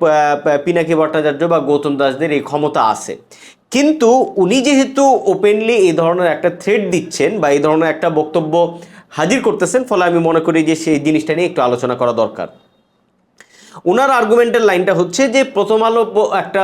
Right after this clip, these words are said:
আহ, নিউজ করছিল, নিউজটা করছিল যে যেই লোকদের ব্যাপারে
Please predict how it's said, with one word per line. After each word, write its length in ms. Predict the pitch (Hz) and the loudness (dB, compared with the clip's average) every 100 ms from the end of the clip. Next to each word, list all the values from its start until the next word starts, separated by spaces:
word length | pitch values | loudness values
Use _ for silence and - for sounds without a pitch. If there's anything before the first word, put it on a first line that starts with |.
| 185 | 2
আহ, 300 | 175 175 160 | 2 2 2
নিউজ 340 | 156 180 240 - | 2 2 2 0
করছিল, 380 | - - 254 | -4 -2 -2
নিউজটা 440 | 247 208 208 208 233 | 0 2 2 2 0
করছিল 460 | 214 208 254 269 | 0 0 0 0
যে 260 | 214 240 240 - - - - - | 2 2 2 -4 -18 -18 -18 -14
যেই 380 | 131 170 233 226 | -2 2 2 2
লোকদের 540 | 180 190 180 175 208 | 2 2 0 0 0
ব্যাপারে 460 | 196 196 196 202 | 0 0 0 0